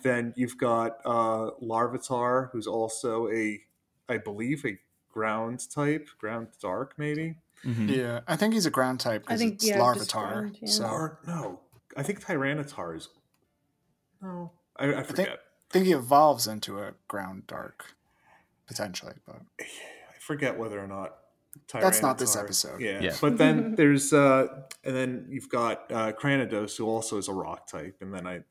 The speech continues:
Speaker 1: that's a brown color. And then you think dragon, and that's sort of like a purple color. So that's how I, I figured it out.
Speaker 2: We've never missed so far.
Speaker 1: I haven't missed yet?
Speaker 2: I don't think so.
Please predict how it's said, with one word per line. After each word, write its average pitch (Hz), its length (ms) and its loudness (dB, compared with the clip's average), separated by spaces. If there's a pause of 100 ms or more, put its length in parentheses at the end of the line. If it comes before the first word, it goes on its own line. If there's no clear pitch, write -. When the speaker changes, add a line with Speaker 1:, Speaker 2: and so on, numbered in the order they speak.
(120)
Speaker 1:
that's 92 180 -12
a 98 40 -16
brown 85 500 -12
color. 90 400 -8
And 123 140 -6
then 127 160 -2
you 123 60 -8
think 123 280 -4
dragon, 123 500 -2
and 95 120 -10
that's 107 220 -8
sort 107 180 -6
of - 100 -12
like 101 160 -6
a 104 40 -14
purple - 460 -6
color. - 440 -12
So - 400 -14 (1300)
that's 110 200 0
how 90 100 -6
I, - 140 -10 (260)
I - 40 -16
figured - 360 -16
it - 180 -18
out. - 220 -20
Speaker 2:
We've 104 180 -4
never 107 260 2
missed 104 360 -2
so 85 140 -4
far. 85 340 -4 (1300)
Speaker 1:
I 131 140 4
haven't 175 320 4
missed 226 240 -2
yet? 254 340 2
Speaker 2:
I - 60 -10
don't 147 180 -2
think 135 180 -2
so. 104 320 -6